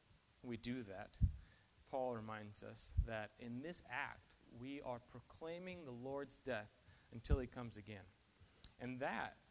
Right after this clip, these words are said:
is a way in which we are also making a prophetic proclamation, that we have this truth that the, um, yeah,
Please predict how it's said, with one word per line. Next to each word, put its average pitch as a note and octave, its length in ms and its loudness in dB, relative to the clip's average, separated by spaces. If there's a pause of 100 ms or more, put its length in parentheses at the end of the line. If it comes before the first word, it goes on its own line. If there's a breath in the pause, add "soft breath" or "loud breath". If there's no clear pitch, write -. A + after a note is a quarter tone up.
(160)
is B2+ 420 2
a B2+ 60 -4
way B2 340 2
in A2 140 -4
which A#2+ 240 -4
we B2 100 0
are A#2 140 0
also C3+ 340 -2
making A#2 260 -8
a - 160 -16
prophetic A#2+ 460 -2 (180)
proclamation, G#2 680 -6 (500 loud breath)
that A#2 220 0
we B2 260 -4
have A#2+ 240 -2 (880 loud breath)
this A2+ 260 -6
truth D#3 420 -2
that A2+ 220 -2 (240)
the, B2 240 0
um, F#2 180 -6 (1040)
yeah, B2 180 0